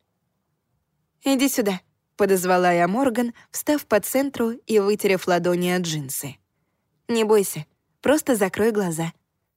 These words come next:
Она покосилась на исчерченные мелом стволы деревьев, но подчинилась. Тогда я взяла ее за руку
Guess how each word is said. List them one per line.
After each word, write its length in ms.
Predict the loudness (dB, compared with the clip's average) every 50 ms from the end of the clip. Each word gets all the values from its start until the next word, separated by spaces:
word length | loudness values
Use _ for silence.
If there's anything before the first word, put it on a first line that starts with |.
| _ _ _ _ _ _ -4
Она 240 | -2 0 0 0 -2
покосилась 680 | -2 -4 -2 0 0 0 0 -2 -2 -2 -2 -2 -2
на 220 | -2 -2 0 0 0
исчерченные 840 | -2 -4 -6 -4 -4 -4 -4 -4 -4 -2 -2 0 0 0 0 -2
мелом 380 | -2 -2 -2 0 0 0 -2 -2
стволы 420 | -6 -6 -2 0 0 2 2 2
деревьев, 580 | 2 2 0 2 2 0 0 2 0 -2 -4 -6 -20 -20 _ _ _ _ -4
но 180 | -2 -2 -2
подчинилась. 800 | -2 -4 -4 -4 -4 -2 -2 0 0 2 2 0 0 -2 -6 -14 _ _ _ _ _ _ _ _ _ _ _ _
Тогда 280 | 0 2 2 2 2 2
я 160 | 2 2 2
взяла 300 | 2 2 4 4 6 6
ее 260 | 6 4 4 4 2
за 180 | 2 2 2 2
руку 360 | 2 0 -2 0 0 0 0